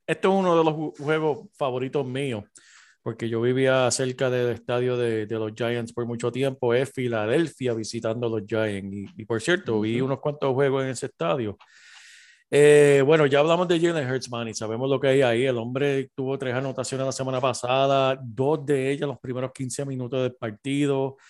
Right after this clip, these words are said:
Speaker 1: En verdad, es, es lo mejor que le ha pasado al deporte desde que Happy Gilmore empezó a potear.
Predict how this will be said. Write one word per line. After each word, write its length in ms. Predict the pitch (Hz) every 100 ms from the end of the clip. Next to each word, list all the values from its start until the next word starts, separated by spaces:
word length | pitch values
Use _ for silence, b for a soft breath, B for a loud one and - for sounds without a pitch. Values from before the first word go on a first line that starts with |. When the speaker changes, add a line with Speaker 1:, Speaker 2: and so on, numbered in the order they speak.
| B B B
Speaker 1:
En 140 | - 139
verdad, 440 | 139 147 160 156
es, 260 | 147 147 147
es 40 |
lo 140 | 156 160
mejor 200 | 160 -
que 100 | 190
le 80 |
ha 60 | 160
pasado 360 | 151 135 156 156
al 80 |
deporte 340 | 147 143 147 151
desde 380 | 139 127 123 120
que 100 | 117
Happy 280 | 123 143
Gilmore 320 | 139 139 135 135
empezó 280 | 127 -
a 100 | 123
potear. 300 | 135 110 110